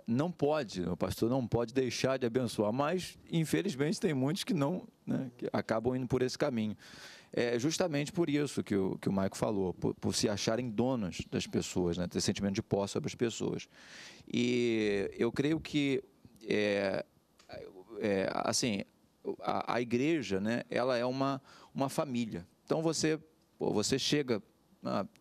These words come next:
tem um grupo, pô, eu quero fazer parte dessa igreja. E aí o cara chega pra mim e fala, "Pastor, eu posso fazer parte da sua igreja?" Eu falo assim, "Cara, você tem que falar com a igreja." <laughs> Entendeu? Fala com o pessoal. E a gente faz uma reunião, o pessoal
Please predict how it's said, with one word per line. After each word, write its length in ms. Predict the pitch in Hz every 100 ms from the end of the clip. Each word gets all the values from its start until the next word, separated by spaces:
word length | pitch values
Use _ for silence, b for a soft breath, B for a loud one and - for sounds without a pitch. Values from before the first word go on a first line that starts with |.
| -
tem 100 | 135
um 100 | 139
grupo, 400 | 120 139 - -
pô, 260 | - 127 110
eu 180 | 113
quero 220 | 110 135 139
fazer 240 | 143 139
parte 340 | - 131 139
dessa 240 | 135 135 160
igreja. 380 | 110 101 92 - B B B B
E 80 | -
aí 60 | 131
o 60 |
cara 240 | 131 147 143
chega 260 | - 151
pra 140 | 143 143
mim 140 | 135
e 20 |
fala, 160 | 147 143
"Pastor, 320 | 147 143 185
eu 40 | 143
posso 320 | - 165 151
fazer 260 | 147 131 123
parte 240 | 117 107
da 100 | 104
sua 140 | -
igreja?" 380 | - 120 147 98
Eu 40 | 101
falo 80 | -
assim, 140 | -
"Cara, 300 | - 151 113
você 120 | 117
tem 120 | 120
que 60 | 127
falar 320 | - 139 135
com 140 | - 165
a 60 |
igreja." 440 | 214 135 131 110 101 B B B B B
<laughs> 220 | - - 143
Entendeu? 500 | 147 143 151 123 101
Fala 300 | 131 135 156
com 80 |
o 40 | 165
pessoal. 460 | 175 180 196 139
E 40 | 135
a 60 |
gente 180 | 139 175
faz 200 | - 156
uma 120 | 151
reunião, 380 | 156 170 156 160
o 40 | 196
pessoal 540 | 165 139 147 147